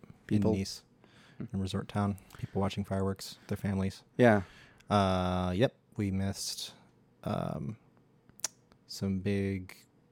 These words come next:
Speaker 2: shootings that were
Speaker 1: Oh, yeah.
Speaker 2: highly
Speaker 1: Oh, God.
Speaker 2: big in the media.
Speaker 1: Yeah.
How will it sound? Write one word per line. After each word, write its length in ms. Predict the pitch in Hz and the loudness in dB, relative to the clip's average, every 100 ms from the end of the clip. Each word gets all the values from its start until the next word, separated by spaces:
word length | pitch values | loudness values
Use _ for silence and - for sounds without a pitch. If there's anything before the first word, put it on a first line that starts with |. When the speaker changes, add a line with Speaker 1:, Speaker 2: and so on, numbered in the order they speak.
| _ _ _ | _ _ _
Speaker 2:
shootings 580 | - 143 127 123 117 113 | 0 4 4 4 2 0
that 180 | 101 - | -2 -2
were 340 | 104 104 101 101 | 0 2 2 0
Speaker 1:
Oh, 180 | 127 113 | -2 -4
yeah. 200 | 117 139 | -2 -2
Speaker 2:
highly 520 | 104 101 101 101 101 - | 0 0 2 0 -2 -4
Speaker 1:
Oh, 80 | - | -8
God. 360 | 117 117 104 - - _ _ - | -2 0 0 -4 -16 _ _ -4
Speaker 2:
big 120 | 101 | 0
in 60 | 98 | 2
the 60 | |
media. 520 | 98 120 117 113 110 101 _ - | 2 2 4 2 0 -4 _ -2
Speaker 1:
Yeah. 240 | 113 104 | 0 0